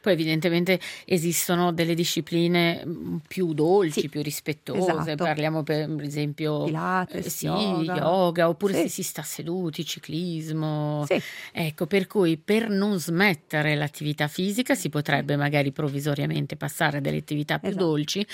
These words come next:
Speaker 1: intanto che poi si
Speaker 2: Sì.
Speaker 1: fa una riabilitazione. Come avviene questa riabilitazione?
Speaker 2: Questa riabilitazione, appunto, come dicevo prima, è molto individualizzata e si fanno esercizi, magari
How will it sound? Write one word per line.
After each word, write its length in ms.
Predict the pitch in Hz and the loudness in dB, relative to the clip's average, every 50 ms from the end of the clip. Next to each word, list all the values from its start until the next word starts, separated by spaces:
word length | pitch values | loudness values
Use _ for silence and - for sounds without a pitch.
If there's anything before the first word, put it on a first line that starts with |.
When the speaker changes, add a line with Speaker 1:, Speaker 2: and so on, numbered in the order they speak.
| - - - - - | -10 -12 -12 -6 -2
Speaker 1:
intanto 500 | 202 190 165 147 165 147 147 151 147 170 | 0 2 2 4 2 2 2 0 0 0
che 120 | 175 170 | 0 0
poi 240 | 151 - 160 151 170 | 0 0 0 -2 0
si 160 | 165 - 175 | 0 -2 -4
Speaker 2:
Sì. 60 | - - | -4 -2
Speaker 1:
fa 180 | - 151 147 | -2 -2 0
una 220 | 151 156 151 147 147 | 0 0 0 0 2
riabilitazione. 1080 | 151 151 147 147 151 143 143 139 - 147 147 - - - - - 160 165 160 165 156 - - - - - - - - - - | 2 0 0 0 0 -2 -2 -2 -2 -4 -4 -6 -8 -10 -10 -10 -10 -10 -10 -12 -12 -12 -12 -12 -10 -10 -8 -8 -10 -12 -4
Come 220 | - - 539 214 196 | -2 0 2 4 2
avviene 360 | 139 165 170 208 202 143 139 | 2 2 2 2 4 2 0
questa 300 | - - - - - 156 | -2 -4 -4 0 0 2
riabilitazione? 920 | 143 139 135 143 135 143 139 - 147 - - - 143 135 139 143 143 139 - - - - - - - - - - - - _ | 2 2 2 0 0 -2 -2 -4 -6 -6 -6 -6 -4 -4 -4 -6 -6 -8 -12 -16 -18 -18 -16 -16 -18 -18 -20 -20 -20 -10 _
Speaker 2:
Questa 200 | - - - 277 | -6 -2 0 0
riabilitazione, 680 | 277 277 262 294 294 - - 294 277 - - 311 320 339 | 2 2 4 2 2 2 0 -2 -2 0 2 4 4 4
appunto, 300 | - - - 165 - 160 | 2 0 -4 -4 -2 -4
come 180 | 151 151 160 | -2 -2 -2
dicevo 260 | 160 160 - - 190 | -4 -4 -4 -4 -4
prima, 220 | 156 - 202 196 175 | -2 0 2 2 2
è 40 | 185 | 4
molto 240 | 175 170 160 - 180 | 2 2 2 2 2
individualizzata 1200 | 170 170 175 180 165 185 180 196 202 190 - - 196 208 233 233 226 - 302 320 330 330 311 277 - | 2 4 2 2 2 2 2 2 2 0 0 0 2 2 2 0 0 2 4 4 4 4 2 2 0
e 480 | - 185 190 185 175 180 170 165 160 | 0 2 2 4 4 4 2 2 0
si 200 | - - - 196 | -4 -6 -6 -6
fanno 480 | - - 196 165 147 143 165 170 175 - | -4 -4 -4 -2 0 0 0 0 0 0
esercizi, 1040 | - - 226 208 202 220 220 - - - - 254 247 - - - - 311 330 302 - | 0 0 2 2 2 0 -2 -2 -4 -4 -4 -4 -6 -6 -4 0 0 2 2 2 0
magari 560 | - 208 196 196 202 233 262 285 240 196 - | -2 0 2 2 2 2 2 2 4 4 2